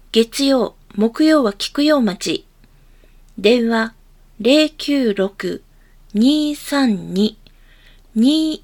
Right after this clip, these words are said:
一一二。水曜は西原村。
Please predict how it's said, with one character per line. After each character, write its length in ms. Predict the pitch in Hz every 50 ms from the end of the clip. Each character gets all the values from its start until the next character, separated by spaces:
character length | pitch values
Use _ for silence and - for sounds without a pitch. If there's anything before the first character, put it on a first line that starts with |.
| - -
一 480 | 294 - - - - 202 185 - - -
一 360 | 196 185 190 - - 247 240
二。 360 | 240 233 233 220 185 - - _ _ _ _ _ - _ - _ - - - - - - - - - _ _ _ _ _ _ _
水 340 | - - - 285 294 294 302
曜 180 | 302 302 285 247
は 120 | 202 190
西 280 | 180 180 196 - - 262
原 280 | 247 254 262 262 247
村。 340 | 233 233 233 233 - -